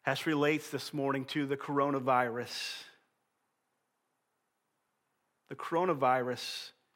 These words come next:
desires to have us, that it might sift, sift us like wheat.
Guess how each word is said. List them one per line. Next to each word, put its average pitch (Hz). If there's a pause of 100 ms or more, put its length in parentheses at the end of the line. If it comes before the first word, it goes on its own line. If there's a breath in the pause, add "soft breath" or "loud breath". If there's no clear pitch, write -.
(120)
desires 135
to 131
have 131
us, - (360)
that 135
it 139
might 135
sift, -
sift -
us 113
like 117
wheat. 127